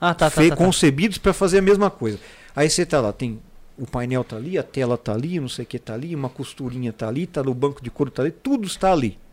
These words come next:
Speaker 2: Mas dos três, o Volkswagen não tem a percepção de valor, porque você entra dentro dele, você se sente em carros de categoria
Speaker 1: Você sente
Speaker 2: inferior.
Speaker 1: um Golf.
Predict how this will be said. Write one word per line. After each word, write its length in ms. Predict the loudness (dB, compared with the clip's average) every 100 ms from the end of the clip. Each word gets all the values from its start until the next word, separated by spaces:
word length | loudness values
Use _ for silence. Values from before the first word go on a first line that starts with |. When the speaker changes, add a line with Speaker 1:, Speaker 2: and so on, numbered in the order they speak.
| -20 -20 _ _ _ _ _ -20 -4
Speaker 2:
Mas 240 | 2 2
dos 200 | 0 -4
três, 420 | 0 2 2 -2 -10 -20 -20 -20 -20 -20 _
o 80 | 0
Volkswagen 540 | 0 0 2 2 4
não 160 | 0 -2
tem 300 | 0 2 2
a 60 |
percepção 540 | 2 0 2 -2 0 -2
de 80 |
valor, 440 | 2 4 6 6 6
porque 320 | 2 -2 -2
você 160 | -2 0
entra 260 | 2 2
dentro 200 | 2 0
dele, 200 | 2 2
você 160 | 2 0
se 160 | 0
sente 400 | -2 -2 -4 -4
em 60 | -8
carros 580 | 2 6 6 4 -2 -4
de 260 | -6 -6 -6
categoria 760 | -2 2 2 4 2 4 4 4
Speaker 1:
Você 120 | 4
sente 140 | 4 6
Speaker 2:
inferior. 300 | 8 10 10
Speaker 1:
um 120 | 10
Golf. 260 | 8 4